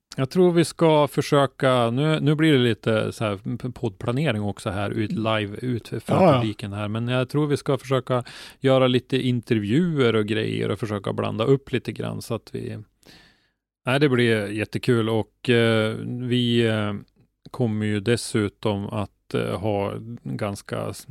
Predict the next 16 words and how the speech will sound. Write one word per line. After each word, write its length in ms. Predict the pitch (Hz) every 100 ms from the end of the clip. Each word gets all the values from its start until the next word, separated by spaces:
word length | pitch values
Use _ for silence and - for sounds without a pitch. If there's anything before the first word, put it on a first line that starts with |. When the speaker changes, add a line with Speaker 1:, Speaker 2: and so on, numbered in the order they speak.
| 127
Speaker 1:
starkt 560 | - 120 101 - _ -
manskap 560 | - 113 101 - 110 -
på 100 | 110
plats 320 | 104 101 -
också 260 | 110 - 123
för 140 | -
Motorsportmagasinets 1160 | 107 107 - - 113 110 104 101 120 110 104 -
räkning. 440 | 110 98 - 107 _ _ _ - - _ _
Så 140 | -
att 200 | 120 -
vi 80 | 117
kommer 520 | - 113 113 117 117
att 80 | 117
försöka 520 | - - - 104 -
att, 120 | 110 131
eh, 760 | 107 107 104 101 98 98 -